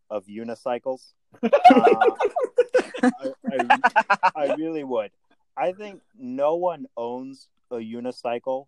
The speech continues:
Speaker 1: out of humility. They own it for the sole purpose of showing off that they can ride a unicycle.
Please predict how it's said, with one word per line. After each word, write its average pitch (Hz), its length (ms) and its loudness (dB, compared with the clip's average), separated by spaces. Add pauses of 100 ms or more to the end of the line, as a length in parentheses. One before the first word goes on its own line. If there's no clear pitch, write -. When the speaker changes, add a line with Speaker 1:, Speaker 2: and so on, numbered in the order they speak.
(180)
Speaker 1:
out 113 160 -2
of 107 140 -14
humility. 117 640 -10 (480)
They 127 280 0
own 143 240 0
it 165 120 -6 (100)
for 127 120 -2
the 113 100 -6 (160)
sole 139 240 4
purpose 127 460 -8 (180)
of 120 140 -12
showing 131 480 -6
off 117 260 -8 (800)
that 117 180 -6
they 127 200 -6
can 123 220 -14
ride 120 380 -4
a 117 80 -8
unicycle. 123 680 -14